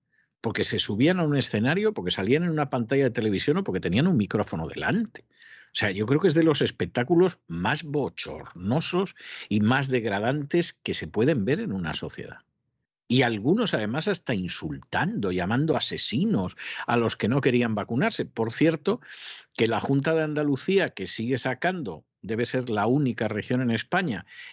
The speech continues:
que sigue sacando las cifras de la gente que sufre el coronavirus, ya son solo vacunados, desde hace bastante tiempo. Los no vacunados ni enferman, ni se mueren, ni nada, gracias a Dios.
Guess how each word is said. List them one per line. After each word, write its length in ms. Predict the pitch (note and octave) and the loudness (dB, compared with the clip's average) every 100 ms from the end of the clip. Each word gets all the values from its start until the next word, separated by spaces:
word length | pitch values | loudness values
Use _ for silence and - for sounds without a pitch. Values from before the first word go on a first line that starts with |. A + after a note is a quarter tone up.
| - | -6
que 120 | G#2 | -2
sigue 280 | - A#2 B2+ | 0 0 0
sacando 420 | B2 C#3 D#3+ A#2 | 0 -2 0 0
las 280 | F#2+ F#2 - | 0 -2 0
cifras 600 | C#3+ D3 - G2 F2 - - - - | 2 2 -2 -4 -4 -8 -14 -20 -8
de 240 | G2 A2 | -2 0
la 180 | G#2+ G#2 | 2 0
gente 420 | - B2+ B2+ B2+ | 0 0 0 0
que 100 | B2+ | 0
sufre 360 | A#2+ C3+ A#2+ C3 | 0 0 0 0
el 120 | B2+ | 0
coronavirus, 760 | C3+ B2+ C#3 C#3 F3+ G3+ - - | 0 2 2 2 2 0 -2 -8
ya 220 | - A#2 | -2 0
son 200 | A#2 F3+ | 0 -2
solo 280 | - F3+ D3 | -2 0 0
vacunados, 560 | G2+ F#2+ F2+ E3+ A3+ - - - _ _ _ _ _ - | 0 -2 -2 -2 -4 -12 -18 -20 _ _ _ _ _ -4
desde 240 | F#2+ G#2+ | 0 2
hace 200 | C3 F#3+ | 2 0
bastante 460 | D#3+ - A2 F#2 D#2 | -2 -4 -4 -4 -6
tiempo. 380 | - A3+ - - _ _ _ _ _ _ _ | -8 -10 -12 -20 _ _ _ _ _ _ _
Los 220 | G#2 G2+ | -2 0
no 120 | A#2+ C#3 | 4 4
vacunados 540 | D3+ D3 D3 F3 F#3+ | 2 2 2 2 2
ni 120 | C3 | 0
enferman, 720 | F#2 F#2 E3+ F#3+ F3+ F3 G2 C3 | -2 -2 -2 -2 -4 -6 -4 -4
ni 100 | F#2 | -4
se 140 | F#2+ | -2
mueren, 580 | G2 D#3+ G3 G3+ G2 - | 0 2 0 -2 -4 -6
ni 200 | G#2 G2 | -2 2
nada, 300 | A2+ F#3 E3+ | 2 2 0
gracias 340 | G#2+ G#2 - G2 | -2 -2 0 0
a 60 | A2 | -2
Dios. 240 | B3 - | -4 -8